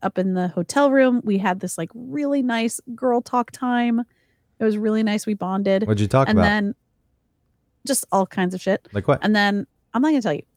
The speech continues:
Speaker 2: Why not?
Speaker 1: She can tell you.
Speaker 2: No, you tell me.
Speaker 1: No, we just talked about, like, feelings and thoughts and ideas and everything.
Speaker 2: On what?
Speaker 1: Relationships.
Speaker 2: Hmm.
Speaker 1: And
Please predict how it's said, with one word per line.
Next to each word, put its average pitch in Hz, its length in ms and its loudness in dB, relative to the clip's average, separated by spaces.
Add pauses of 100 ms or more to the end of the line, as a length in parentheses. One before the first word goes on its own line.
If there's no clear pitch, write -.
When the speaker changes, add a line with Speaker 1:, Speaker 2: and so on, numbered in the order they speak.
Speaker 2:
Why 131 140 2
not? 170 180 0 (420)
Speaker 1:
She - 180 -4
can 370 100 2
tell 175 160 0
you. - 60 -10 (340)
Speaker 2:
No, 120 80 0
you 151 160 4
tell 78 180 0
me. 76 140 -6 (760)
Speaker 1:
No, 403 200 2
we 254 80 4
just 320 160 0
talked - 240 0
about, 320 340 2
like, 294 160 2
feelings 269 540 2
and 202 160 0
thoughts 233 420 2
and 185 160 -8
ideas 190 460 -2
and 165 300 -8 (340)
everything. 202 440 -6
Speaker 2:
On 107 140 0
what? 127 260 0 (2000)
Speaker 1:
Relationships. 233 960 0 (340)
Speaker 2:
Hmm. 185 100 -4 (800)
Speaker 1:
And 233 220 0